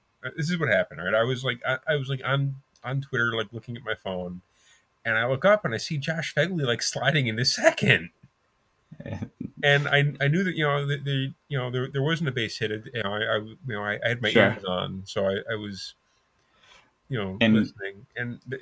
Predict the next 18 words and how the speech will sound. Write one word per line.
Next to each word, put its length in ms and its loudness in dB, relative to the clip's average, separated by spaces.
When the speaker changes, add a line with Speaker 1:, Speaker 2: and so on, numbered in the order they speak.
Speaker 1:
know, 80 2
Speaker 2:
and 100 10
Speaker 1:
so 80 -2
Speaker 2:
Twitter 720 8
was 220 6
in 240 12
your 140 10
hand 400 6
at 80 0
the 80 0
point, 420 2
Speaker 1:
And 160 0
Twitter 160 2
Speaker 2:
right 80 6
Speaker 1:
was 80 2
Speaker 2:
then. 100 2
Speaker 1:
in 60 -2
my 80 -6